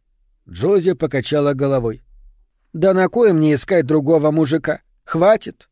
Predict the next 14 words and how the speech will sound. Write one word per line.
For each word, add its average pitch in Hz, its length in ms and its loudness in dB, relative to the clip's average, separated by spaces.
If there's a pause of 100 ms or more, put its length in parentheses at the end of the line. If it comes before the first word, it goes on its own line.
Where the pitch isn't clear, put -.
(200)
Дети 190 340 -4
ушли, 170 480 -2 (280)
денег 143 440 -2
нет, 180 360 -4 (240)
кругом 208 440 2
одни 170 260 0
неприятности. 147 880 -4 (340)
Я 185 160 2
почти 175 380 -2
готова 170 440 2
со 165 180 -2
всем 170 260 -2
этим 160 300 -2
покончить». 165 680 -4